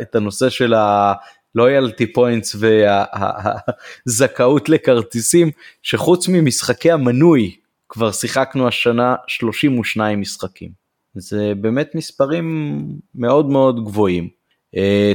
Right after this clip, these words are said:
תוסיף לזה עונה שכן סבלנו בה מפציעות יותר מאשר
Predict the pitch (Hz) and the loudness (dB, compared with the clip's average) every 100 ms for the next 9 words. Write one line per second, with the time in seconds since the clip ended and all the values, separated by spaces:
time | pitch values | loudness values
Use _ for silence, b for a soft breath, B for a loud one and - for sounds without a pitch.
0 | 101 117 156 156 135 117 135 117 120 127 | 0 -2 0 0 0 2 2 2 0 -2
1 | 110 - 123 123 120 - 107 110 117 113 | -6 -2 0 0 -2 -2 0 0 0 -2
2 | 104 104 104 - - 113 120 120 - 98 | 0 0 -2 -6 -6 0 2 2 -6 -2
3 | 120 113 107 - | 0 0 -2 -4